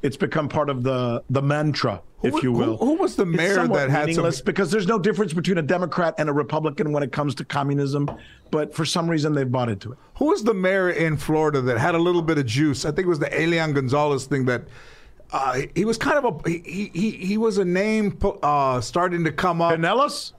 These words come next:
Speaker 2: Yes.
Speaker 1: Alex Pinellas?
Speaker 2: Yes.
Speaker 1: Was there during, during that time.
Speaker 2: He was
Speaker 1: I was
Speaker 2: kind of
Speaker 1: with
Speaker 2: on,
Speaker 1: one of the
Speaker 2: on
Speaker 1: other
Speaker 2: the
Speaker 1: mayors
Speaker 2: up,
Speaker 1: this
Speaker 2: right? He was
Speaker 1: afternoon,
Speaker 2: kind of on the up, right?
Speaker 1: Yeah.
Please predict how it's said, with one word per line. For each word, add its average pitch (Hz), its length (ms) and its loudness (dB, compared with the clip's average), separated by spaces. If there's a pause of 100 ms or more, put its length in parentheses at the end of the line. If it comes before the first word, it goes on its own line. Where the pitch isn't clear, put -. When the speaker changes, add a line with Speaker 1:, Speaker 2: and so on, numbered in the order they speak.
(180)
Speaker 2:
Yes. 147 520 0
Speaker 1:
Alex 156 300 2
Pinellas? 170 560 0
Speaker 2:
Yes. 160 540 -2 (880)
Speaker 1:
Was 135 240 0
there 165 260 2
during, 147 480 0
during 143 420 0
that 151 280 0
time. 120 340 0
Speaker 2:
He 196 100 2
was - 100 0
Speaker 1:
I - 20 0
was 151 80 0
Speaker 2:
kind 262 160 2
of 214 60 4
Speaker 1:
with 190 80 0
Speaker 2:
on, 175 80 4
Speaker 1:
one 190 100 4
of 151 60 0
the 143 80 2
Speaker 2:
on 139 60 2
Speaker 1:
other 208 120 2
Speaker 2:
the 160 60 2
Speaker 1:
mayors 139 120 2
Speaker 2:
up, 190 140 2
Speaker 1:
this 127 80 -8
Speaker 2:
right? 170 200 0
He - 80 -2
was 156 120 0
Speaker 1:
afternoon, 151 140 0
Speaker 2:
kind 208 100 0
of 180 80 0
on 175 140 2
the 180 120 4
up, - 220 -2
right? 139 160 2
Speaker 1:
Yeah. 151 280 0